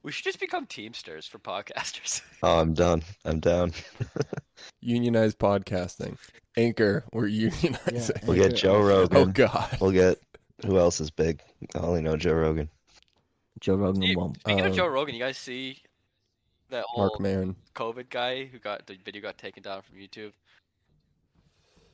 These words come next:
Speaker 4: Oh,
Speaker 2: Yeah.
Speaker 4: the one that
Speaker 1: Even though
Speaker 4: Big
Speaker 1: it's
Speaker 4: Buck
Speaker 1: all
Speaker 4: sent us?
Speaker 1: lies. It's all lies. <laughs> It's, it's
Speaker 4: Oh,
Speaker 1: been
Speaker 4: word.
Speaker 1: debunked so many times. That's the problem. They can't
Speaker 3: It's very
Speaker 1: we
Speaker 3: bad.
Speaker 1: can't just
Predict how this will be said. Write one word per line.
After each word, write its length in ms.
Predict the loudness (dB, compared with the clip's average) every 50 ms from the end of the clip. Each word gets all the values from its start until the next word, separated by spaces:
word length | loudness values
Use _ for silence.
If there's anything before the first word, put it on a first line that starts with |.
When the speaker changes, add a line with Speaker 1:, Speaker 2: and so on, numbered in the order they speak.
| _ _ 0
Speaker 4:
Oh, 260 | 2 2 4 4 2
Speaker 2:
Yeah. 60 | 2
Speaker 4:
the 60 | 2 0
one 400 | 2 2 0 2 2 0 0 0
that 300 | 0 -2 -2 -4 -6 -8 _ _ -16
Speaker 1:
Even 140 | -12 -8
though 80 | -6 -6
Speaker 4:
Big 60 | -4
Speaker 1:
it's 80 | -2 -2
Speaker 4:
Buck 80 | -2 -2
Speaker 1:
all 100 | -2 -2
Speaker 4:
sent 160 | -2 -2 0
us? 200 | -2 -2 -2 -2 -6
Speaker 1:
lies. 120 | -10 -12 -14 _ -18
It's 180 | -14 -8 -4
all 200 | -4 -2 -2 -4
lies. 520 | -4 -6 -6 -6 -8 -6 -6 -6 -6 -6 -6 -8
<laughs> 0 | -10 -10 -10 -12 -16 -8 -6
It's, 120 | -6 -6
it's 280 | -6 -8 -14 -10 -4 -2
Speaker 4:
Oh, 60 | -2
Speaker 1:
been 100 | -2 -2
Speaker 4:
word. 180 | -2 -4 -6 -6
Speaker 1:
debunked 240 | -6 -8 -8 -10 -12
so 140 | -14 -14
many 140 | -14 -14 -12
times. 440 | -10 -8 -8 -8 -10 -12 -16 -20 -20 _ _ _ _ -20 -20 -20 -20 _ _ _ -8
That's 140 | -8 -6 -6
the 80 | -8 -10
problem. 260 | -4 -2 -2 -2 -2
They 80 | -4 -10
can't 300 | -10 -6 -4 -2 -2 -2
Speaker 3:
It's 100 | -4 -8
very 380 | -6 -2 2 2 4 4 2
Speaker 1:
we 60 | 0
Speaker 3:
bad. 400 | 0 -2 -2 -2 -2 -4 -4 -6
Speaker 1:
can't 260 | -4 -4 -4 -4 -4 -6
just 180 | -12 -14 -16